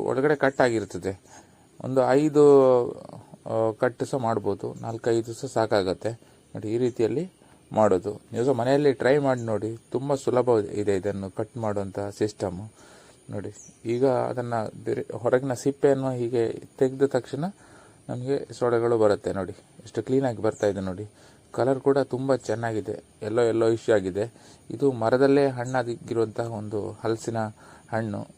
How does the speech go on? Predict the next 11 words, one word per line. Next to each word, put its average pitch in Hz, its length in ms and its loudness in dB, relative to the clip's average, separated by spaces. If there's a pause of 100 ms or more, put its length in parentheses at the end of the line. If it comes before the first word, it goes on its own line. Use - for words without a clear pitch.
(160)
ಮರದಲ್ಲೇ 127 340 2
ಆಗಿರೋದ್ರಿಂದಾಗಿ 123 960 0 (380)
ಇದು 120 480 0 (120)
ಟೇಸ್ಟ್ 127 300 0
ಮಾತ್ರ 123 240 -4 (220)
ಸೂಪರ್ 123 480 2
ಇದೆ. 107 440 0 (300)
ಯಾರು 123 420 4
ಸಹ 123 200 0 (580)
ಇದನ್ನ 110 320 -2 (120)
ತಿನ್ಬೋದು, 117 640 0